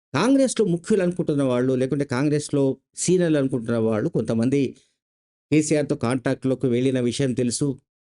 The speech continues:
ఆ రకమైన ప్రచారం ఉంది. అట్లాగే కేసీఆర్తో మాట్లాడిన విషయం తెలుసు. ఆ రకమైన ఆరోపణలు కూడా ఢిల్లీలో ఉన్నాయి. అంటే వాళ్ళు ఏంటంటే, కాంగ్రెస్ పార్టీ అధికారంలోకి రాదేమో అనే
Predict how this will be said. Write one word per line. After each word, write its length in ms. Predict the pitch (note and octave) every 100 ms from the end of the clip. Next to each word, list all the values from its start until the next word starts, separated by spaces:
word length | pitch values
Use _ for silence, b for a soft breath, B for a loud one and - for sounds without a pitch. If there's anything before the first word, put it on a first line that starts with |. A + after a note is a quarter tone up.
| -
ఆ 60 | A2+
రకమైన 280 | A#2+ B2 A2+
ప్రచారం 440 | G#2+ G#2+ C3 C3+
ఉంది. 420 | C3 C3 D3 C#3+ _ _ _ G#2+
అట్లాగే 240 | B2 A#2
కేసీఆర్తో 720 | G#2+ C3 C3 C3 A2+ C3+ B2+
మాట్లాడిన 560 | G#2 F#2+ A#2+ C3+ C3 B2+
విషయం 300 | B2+ C#3+ C3
తెలుసు. 460 | C3 B2+ C#3+ C#3 _ _ F#2+
ఆ 60 |
రకమైన 360 | A2+ A#2 C3 C3
ఆరోపణలు 440 | A#2 B2+ - B2+
కూడా 140 | C3 A2
ఢిల్లీలో 360 | A2+ C3 C3+
ఉన్నాయి. 340 | B2 B2 C3 B2+ _ _ _ -
అంటే 300 | A#3 C4+ A3+ - -
వాళ్ళు 220 | F#3 A3
ఏంటంటే, 240 | A#3 C4 B3+
కాంగ్రెస్ 500 | F#3+ G3 C4 A3+ A3+
పార్టీ 180 | A3+
అధికారంలోకి 380 | G#3 F#3+ G#3 F3
రాదేమో 640 | B2+ D#3 F#3+ G3 F3+ F3+ F#3 _ _ _ D#3+
అనే 360 | G3 F3+ -